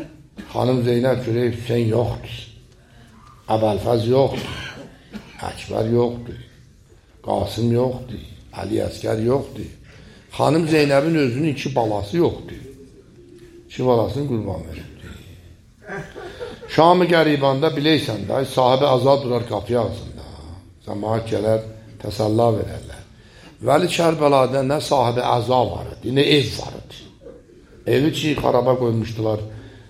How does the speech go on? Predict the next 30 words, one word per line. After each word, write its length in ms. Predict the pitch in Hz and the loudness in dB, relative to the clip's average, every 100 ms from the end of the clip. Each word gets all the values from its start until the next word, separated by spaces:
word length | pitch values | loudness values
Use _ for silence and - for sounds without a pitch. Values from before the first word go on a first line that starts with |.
| - | -8
Mədinədə 640 | 104 117 113 113 110 113 110 | -2 0 2 0 2 2 0
eşitcək 480 | 104 - - 107 98 | -2 -6 -4 -2 -2
macəra, 480 | 104 101 104 101 90 | -2 -2 -4 -4 -4
Nivadiyə 540 | 90 110 104 98 110 98 | -4 -2 0 2 0 0
Mədinə. 500 | 95 87 85 80 78 78 80 107 - - - - - - - - | -2 -4 -6 -8 -10 -10 -12 -14 -16 -18 -20 -20 -20 -20 -20 -20
İki 260 | - - 190 | -8 -2 4
dənə 240 | 156 139 113 | 4 6 2
fəqət 480 | 117 113 110 92 - - - - - _ _ | 2 2 0 -2 -10 -16 -20 -20 -20 _ _
çadır 460 | - - 117 113 113 | -10 -2 0 2 0
var 200 | 90 80 78 | 0 -6 -10
idi. 240 | - - 104 | -12 -8 -2
O 240 | 123 123 123 123 | 0 0 -2 -4
mənzili 540 | 120 127 120 127 135 | 2 2 2 0 0
sahibi, 400 | - 107 98 101 | 0 -4 -4 -4
əza 240 | 107 120 147 | -2 0 -2
iki 160 | - | -4
dənə 160 | 135 131 | -6 -4
yanıq 380 | 117 110 117 117 - | 0 0 0 -2 -6
çadır 420 | 107 95 - - | -8 -6 -8 -12
idi. 240 | - - - - - - - - - - | -18 -20 -20 -20 -20 -20 -20 -20 -18 2
İndi 80 | 131 | 6
hazırsan 540 | 135 139 156 135 131 | 8 6 4 2 0
biz 160 | 117 110 | 0 -2
də 100 | 107 | -4
gedək 300 | 107 104 107 | -4 -6 -6
o 100 | 104 | -6
yanıq 320 | 104 113 117 - | -4 -4 -4 -4
çadırın 340 | 104 98 98 | -4 -4 -8
kənarında 600 | 98 98 87 82 80 82 82 | -8 -6 -6 -8 -8 -10 -10
bir 160 | - | -10